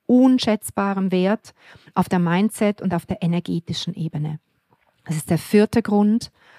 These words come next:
warum ich nie auf eine Begleitung verzichten würde. Ihr glaubt nicht, wie oft ich schon mit unserem Business an einem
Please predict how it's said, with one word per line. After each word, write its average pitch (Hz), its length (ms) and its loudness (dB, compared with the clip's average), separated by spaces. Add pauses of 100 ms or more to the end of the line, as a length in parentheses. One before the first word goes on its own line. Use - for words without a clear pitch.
warum 180 300 2
ich 190 160 -2
nie 226 320 6
auf 220 100 0
eine 190 140 0
Begleitung 170 520 -4
verzichten 147 580 -8
würde. - 320 -10 (720)
Ihr 214 140 2
glaubt 214 460 2
nicht, 233 380 -2
wie 196 220 2
oft - 320 0
ich 196 220 -4
schon 180 460 2 (360)
mit 202 200 2
unserem 190 360 0
Business 220 440 0
an 180 180 -4
einem 165 340 -4